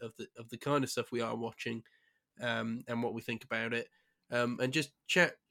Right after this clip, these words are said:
you know, chit chat generally about a few films that we've recently seen,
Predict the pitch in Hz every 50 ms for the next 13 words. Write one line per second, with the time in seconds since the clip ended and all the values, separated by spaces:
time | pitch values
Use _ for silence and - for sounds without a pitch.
0 | _ _ _ - 185 180 135 127 139 139 - - 180 - - - 151 - 139 -
1 | 151 151 160 151 139 123 123 123 120 123 120 120 107 113 - - 139 131 127 -
2 | 131 123 117 117 117 117 - - - 123 104 117 120 120 135 147 135 - - -
3 | - 101 - - 107 107 110 113